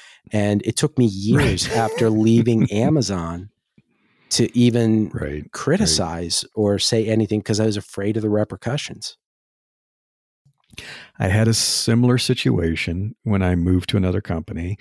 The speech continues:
Speaker 2: Um, you know, you're not supposed to solicit employees from your previous employer. And, and I wasn't. But what was happening is I had people reaching out to me. And so they were like, "Yeah, we're not happy with what's happening here.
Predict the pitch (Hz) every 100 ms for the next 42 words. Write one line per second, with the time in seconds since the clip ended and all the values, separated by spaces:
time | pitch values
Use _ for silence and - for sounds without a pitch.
0 | - - - - _ _ _ _ - 87
1 | 85 85 80 78 - - _ - 110 107
2 | 104 107 107 - 101 - - 110 92 92
3 | - 92 _ - 92 - 139 87 78 95
4 | 82 - 76 85 92 82 131 - - -
5 | _ _ 87 85 82 82 - 110 92 82
6 | 175 - - _ _ _ _ _ _ _
7 | _ - 92 90 85 - 123 143 - 98
8 | 90 90 87 95 87 85 95 90 92 -
9 | - - 95 85 - 80 - 92 120 -
10 | - _ _ _ _ _ _ _ - 92
11 | - 90 90 95 92 90 85 - 113 117
12 | 92 95 113 123 104 82 98 110 - 92
13 | 87 92 82 - 92 95 92 87 82 85
14 | 82 90